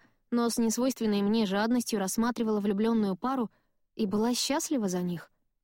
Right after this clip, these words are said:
Долгие десять лет мальчишка с соседней улицы — дружил со мной и Ирой.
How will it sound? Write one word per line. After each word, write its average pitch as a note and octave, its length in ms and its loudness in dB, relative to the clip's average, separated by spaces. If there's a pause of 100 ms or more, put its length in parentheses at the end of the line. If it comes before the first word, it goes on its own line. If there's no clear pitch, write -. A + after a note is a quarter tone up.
(300)
Долгие G#3+ 420 0
десять G#3 380 -2
лет A3+ 240 0
мальчишка F#3+ 480 -2
с - 40 -8
соседней G3 560 0
улицы — G#3 460 -2 (360)
дружил G3+ 340 0
со A3 180 -2
мной A#3 240 2
и A#3 320 0
Ирой. D#3+ 260 -4